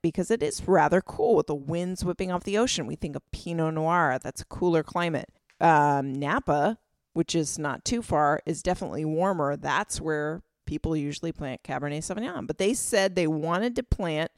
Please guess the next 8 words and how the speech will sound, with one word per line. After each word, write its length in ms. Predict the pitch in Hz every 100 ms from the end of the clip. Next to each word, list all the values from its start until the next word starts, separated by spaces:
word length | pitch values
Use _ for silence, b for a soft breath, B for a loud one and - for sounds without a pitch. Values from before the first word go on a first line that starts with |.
| -
something 600 | - 202 196 156 180 165
with 160 | 147 - - -
thick 180 | 247
skins 680 | - - 214 147 127 165 175
that 160 | - -
could 140 | 165
withstand 680 | 160 - - - 165 165 165
this 380 | 151 - -